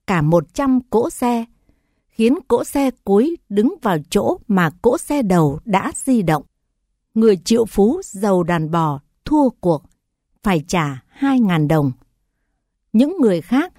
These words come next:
cũng cho Bồ Tát nhiều tiền. Tất cả đều thuộc về vị Bà La Môn. Như vậy, nhờ Bồ Tát, người Bà La Môn được nhiều tiền của.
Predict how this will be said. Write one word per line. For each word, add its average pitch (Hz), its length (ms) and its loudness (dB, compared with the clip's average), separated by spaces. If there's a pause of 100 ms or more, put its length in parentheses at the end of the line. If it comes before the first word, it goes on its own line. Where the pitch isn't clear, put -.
(200)
cũng 302 180 0
cho 277 180 -2
Bồ 190 260 0 (100)
Tát 277 300 -4
nhiều 190 360 0
tiền. 160 380 -2 (800)
Tất - 280 -4
cả 135 280 -4 (200)
đều 214 200 -2
thuộc 190 280 -2
về 165 320 0 (160)
vị 190 280 -2
Bà 170 200 -2
La 202 180 -4
Môn. 220 300 0 (920)
Như 285 200 4
vậy, 175 320 -2 (340)
nhờ 202 340 0
Bồ 170 380 -2
Tát, 294 220 -2 (460)
người 220 320 2
Bà 175 200 -4
La 247 160 -4
Môn 269 420 2
được 190 260 -2
nhiều 185 320 0 (120)
tiền 175 220 2
của. 139 320 -2